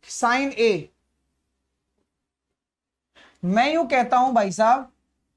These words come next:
कि जब A एंगल यहां है, तो ये आपका कर्ण हो गया और ये आपका लंब हो गया।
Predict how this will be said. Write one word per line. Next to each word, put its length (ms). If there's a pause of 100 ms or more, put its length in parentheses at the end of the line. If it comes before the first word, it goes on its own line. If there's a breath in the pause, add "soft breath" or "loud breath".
(480)
कि 80
जब 200
A 80
एंगल 440
यहां 220
है, 280 (1160)
तो 60
ये 220
आपका 340
कर्ण 320
हो 100
गया 360 (800)
और 180
ये 160
आपका 360
लंब 300
हो 120
गया। 280